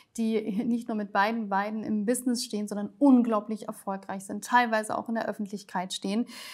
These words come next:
Welche Eigenschaften und Werte sind denn für Ihre Klienten am besonders wichtigsten, wenn sie einen Partner suchen?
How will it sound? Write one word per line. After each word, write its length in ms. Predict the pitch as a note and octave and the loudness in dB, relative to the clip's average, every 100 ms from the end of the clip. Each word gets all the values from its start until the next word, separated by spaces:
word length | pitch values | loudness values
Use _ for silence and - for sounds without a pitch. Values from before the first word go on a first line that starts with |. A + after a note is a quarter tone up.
| - | -8
Welche 300 | - A#3+ A#3 - - | 0 2 2 0 4
Eigenschaften 760 | A3+ D#4 E4+ D#4+ C4 B3+ - | 6 6 2 0 -2 -4 -4
und 320 | A#3 G3+ G3 G3 | -6 -6 -6 -4
Werte 420 | C4+ G4 - G#3 | -2 -2 -2 -4
sind 200 | G3+ G3 | -4 -6
denn 140 | G3+ | -8
für 120 | G3 G#3+ | -8 -8
Ihre 400 | A#3+ A#3 A3 A3 - - | -6 -6 -6 -10 -18 -20
Klienten 440 | - G#3+ A#3 A#3 | -10 -6 -6 -2
am 200 | - G3+ | -2 -2
besonders 640 | G3 G3 A#3 C#4 C4 B3+ - | -2 0 4 6 6 2 -4
wichtigsten, 880 | G3+ F#3 A#3+ D4 - A3+ - B3+ A#3+ | -4 6 8 8 6 -4 -2 -2 -2
wenn 180 | A3 A#3 | -2 -4
sie 80 | - | -6
einen 180 | B3 | -6
Partner 460 | B3+ - C#4 C#4 A#3 | -6 -2 -2 -2 -6
suchen? 320 | A3 A#3+ C4 | -2 0 -2